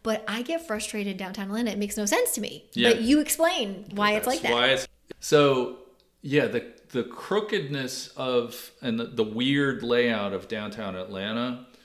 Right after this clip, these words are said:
Speaker 2: is also where I get to the defense of Lumpkin. Because, but I don't know how to feel about it, because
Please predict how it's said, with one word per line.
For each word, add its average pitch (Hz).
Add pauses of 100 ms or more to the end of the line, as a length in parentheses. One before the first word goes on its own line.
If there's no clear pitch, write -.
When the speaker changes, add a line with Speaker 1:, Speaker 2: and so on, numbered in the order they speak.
(200)
Speaker 2:
is 113
also 139
where 104
I 98
get 98
to 107
the 95
defense 95
of 85 (120)
Lumpkin. - (540)
Because, 107 (220)
but 113
I 120
don't 156
know 147
how 127
to 117
feel 160
about 95
it, 95
because 101